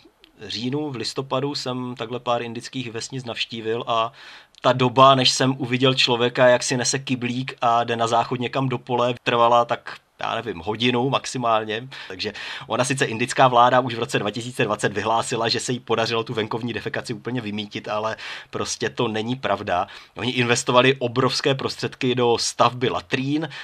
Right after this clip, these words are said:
které opravdu najdete všude možně. Ty latríny opravdu byly postavené, není to tak, že by se ty peníze rozkradly a žádné latríny se nepostavily.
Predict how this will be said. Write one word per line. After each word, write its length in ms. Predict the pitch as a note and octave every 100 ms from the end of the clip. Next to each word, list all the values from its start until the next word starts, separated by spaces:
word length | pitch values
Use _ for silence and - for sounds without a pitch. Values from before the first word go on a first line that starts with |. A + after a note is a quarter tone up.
| -
které 320 | - A#2+ B2
opravdu 760 | B2 - B2+ B2 B2 C3 C3 C3
najdete 540 | A2 A2 A2+ B2 C3
všude 300 | C3 C3+ B2+
možně. 320 | G2+ G#2 A2+
Ty 120 | C3 A2
latríny 360 | - C3 C3
opravdu 440 | C3+ C3+ B2+ B2+ B2+
byly 260 | A2 G#2+
postavené, 560 | G#2+ - - A2 A2 A#2+
není 200 | A2 A2
to 100 | A#2
tak, 140 | G#2+
že 100 | A2
by 80 | G#2+
se 120 | D3+
ty 80 | C3
peníze 360 | - A2 A2+ G#2+
rozkradly 540 | G2 - A2 G#2+ A2+
a 40 |
žádné 280 | G#2+ G#2 A2
latríny 360 | A2 G#2 A2 A2
se 140 | C3+
nepostavily. 640 | G#2 G#2 - G2 G2+ G#2+